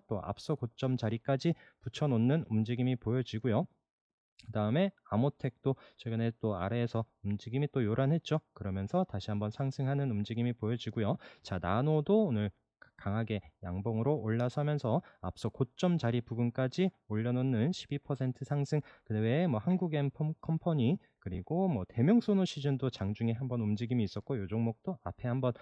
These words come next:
또 끼를 보였었던 이런 종목이었습니다.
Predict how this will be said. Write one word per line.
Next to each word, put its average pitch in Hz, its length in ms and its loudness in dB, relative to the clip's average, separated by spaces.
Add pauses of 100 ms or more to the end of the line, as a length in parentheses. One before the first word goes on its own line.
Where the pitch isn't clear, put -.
(140)
또 104 100 -8
끼를 143 300 -2
보였었던 110 600 -2 (240)
이런 113 240 -4
종목이었습니다. 110 880 -4